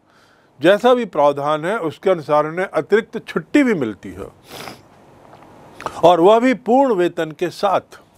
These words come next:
कितना बड़ा कल्याणकारी कदम है, पर कितना भी बड़ा हो, सरकार से तो यही अपेक्षा है कि वह सभी तरह की कल्याणकारी योजनाएं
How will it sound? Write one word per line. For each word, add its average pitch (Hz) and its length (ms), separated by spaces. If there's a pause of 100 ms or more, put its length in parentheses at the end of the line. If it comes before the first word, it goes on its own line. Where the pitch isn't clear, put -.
(2250)
कितना 214 300
बड़ा 147 180
कल्याणकारी 139 680
कदम 101 360
है, 87 80 (140)
पर 165 140 (600)
कितना 180 300
भी 214 140
बड़ा 135 260
हो, 120 360 (400)
सरकार 147 460
से 185 160
तो 185 140
यही 147 340
अपेक्षा 147 500
है 175 320 (380)
कि 156 80
वह 175 480 (120)
सभी 233 240
तरह 202 260
की 180 220
कल्याणकारी 139 760
योजनाएं 120 600